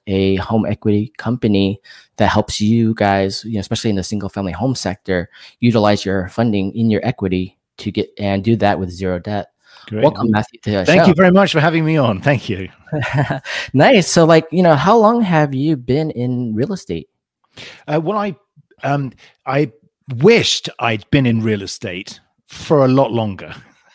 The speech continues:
Speaker 1: Yeah.
Speaker 2: Um, so I moved to the U S seven years ago, um, and my sole intention then was to get involved with real estate because I'd been on the sidelines, um, f-, of, you know, property and real estate investing for so long,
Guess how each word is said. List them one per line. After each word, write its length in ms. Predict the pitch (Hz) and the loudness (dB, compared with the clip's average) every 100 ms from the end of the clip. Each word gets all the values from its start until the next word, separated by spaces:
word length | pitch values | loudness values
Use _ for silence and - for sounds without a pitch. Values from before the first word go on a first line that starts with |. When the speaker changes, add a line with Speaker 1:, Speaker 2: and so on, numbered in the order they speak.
| _ 170 | _ -12
Speaker 1:
Yeah. 360 | 165 95 92 - | -8 -6 -6 -4
Speaker 2:
Um, 260 | 117 117 123 104 | -2 -2 -6 -8
so 140 | 139 | -4
I 80 | 127 | -2
moved 240 | 139 196 | 0 0
to 80 | - | -2
the 100 | 135 | -6
U 180 | 113 104 | -4 -4
S 160 | 90 - | -6 -6
seven 440 | - 139 117 110 | -2 -2 -2 -6
years 320 | 104 87 82 | -8 -10 -14
ago, 320 | 90 80 73 - _ - _ | -18 -18 -18 -20 _ -20 _
um, 500 | 113 104 104 104 107 - | -12 -10 -8 -8 -10 -10
and 420 | 123 113 110 104 - _ - | -8 -6 -6 -8 -12 _ -8
my 380 | 117 117 110 104 _ _ _ _ _ _ - | -6 -4 -6 -8 _ _ _ _ _ _ -14
sole 560 | - - - 220 190 | -10 -8 -2 2 4
intention 640 | 139 123 - 120 113 107 92 | 2 0 -2 -2 -4 -8 -8
then 240 | 82 92 | -10 -10
was 260 | 110 104 - | -8 -8 -10
to 320 | - 107 98 92 | -8 -8 -8 -6
get 180 | 131 113 | -4 -4
involved 460 | 107 95 107 95 | -6 -8 -8 -8
with 180 | 95 90 | -14 -14
real 160 | 95 87 | -12 -12
estate 340 | 82 92 85 | -12 -12 -12
because 260 | 101 117 107 | -10 -8 -8
I'd 220 | 104 92 | -8 -4
been 300 | 143 127 113 - - - _ _ | -2 -2 -4 -12 -20 -20 _ _
on 160 | 143 143 | -2 0
the 80 | 127 | 0
sidelines, 800 | - 127 117 113 107 101 95 - - | -2 -2 0 -2 -4 -6 -10 -14 -12
um, 500 | 98 92 92 92 - _ | -12 -10 -12 -16 -20 _
f-, 200 | - - _ | -20 -20 _
of, 260 | 98 92 95 _ | -14 -14 -20 _
you 80 | 107 | -14
know, 80 | 87 | -12
property 380 | - 135 117 117 | -8 -8 -6 -6
and 100 | 101 | -4
real 120 | 104 | -6
estate 240 | 98 101 95 | -8 -10 -10
investing 380 | 90 90 87 | -14 -14 -16
for 100 | 82 | -16
so 240 | 95 - 135 | -10 -2 0
long, 320 | 110 92 | -2 -6